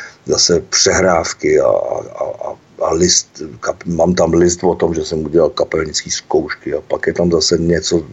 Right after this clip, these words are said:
z, z, z V B, že nás zadrželi. <laughs> A tam jsou prostě všechny věci, jo. Tam,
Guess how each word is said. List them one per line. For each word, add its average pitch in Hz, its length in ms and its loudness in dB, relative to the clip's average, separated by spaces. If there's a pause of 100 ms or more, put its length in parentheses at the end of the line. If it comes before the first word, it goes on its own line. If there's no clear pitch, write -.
(380)
z, - 300 -16
z, - 280 -10 (420)
z 85 140 -6
V 87 280 4
B, 87 360 2 (840)
že 80 100 4
nás 78 220 2
zadrželi. 78 680 2
<laughs> - 0 -
A 71 40 4 (160)
tam 113 100 2
jsou 151 220 4
prostě - 340 2
všechny 101 340 0
věci, 90 300 2
jo. 85 160 6
Tam, 78 280 0